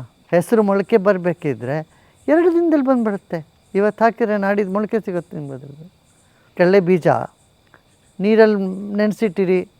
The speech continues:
ಎರಡು ದಿನದಲ್ಲಿ ಮೊಳಕೆ ಬಂದ್ಬಿಡ್ತದೆ. ಅದು ತೆಂಗಿನಕಾಯಿ ಮೊಳಕೆ ಬರ್ಬೇಕಾದ್ರೆ ಎಷ್ಟೋ ದಿನ ಆಗುತ್ತೆ. ಹಿಂದೆ ನಿಮ್ಮ ತಂದೆ ಅಥವಾ ನಿಮ್ಮ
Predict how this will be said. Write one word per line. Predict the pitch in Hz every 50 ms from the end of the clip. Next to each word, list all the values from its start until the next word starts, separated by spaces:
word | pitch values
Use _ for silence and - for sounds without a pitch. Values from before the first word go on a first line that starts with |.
| _ -
ಎರಡು | 185 214 220 214 202
ದಿನದಲ್ಲಿ | 220 220 220 220 208
ಮೊಳಕೆ | 196 214 208 - 233 208
ಬಂದ್ಬಿಡ್ತದೆ. | 196 196 185 170 156 - - 156 143 - 143 147 165 _ _ _ _ _ _ _ _ _ _ _ _ _ _ _ _ _ _ _ _ _ _ _ _ _ -
ಅದು | 165 170
ತೆಂಗಿನಕಾಯಿ | 165 - 180 180 196 220 240 247 214 240 233 226
ಮೊಳಕೆ | 220 214 208 190 - 214
ಬರ್ಬೇಕಾದ್ರೆ | 185 190 196 175 175 175 - - 185 180 180
ಎಷ್ಟೋ | 165 - _ - 175
ದಿನ | 170 160 147 151
ಆಗುತ್ತೆ. | 131 113 107 104 - _ - _ _ 302
ಹಿಂದೆ | - - - 196 226 254 277 254 262 247 240
ನಿಮ್ಮ | 226 226 226 214 - -
ತಂದೆ | 202 190 196 208 196 214 208 208 208 208 208 202
ಅಥವಾ | 190 180 - - 190 190
ನಿಮ್ಮ | 190 190 190 185 180 175 175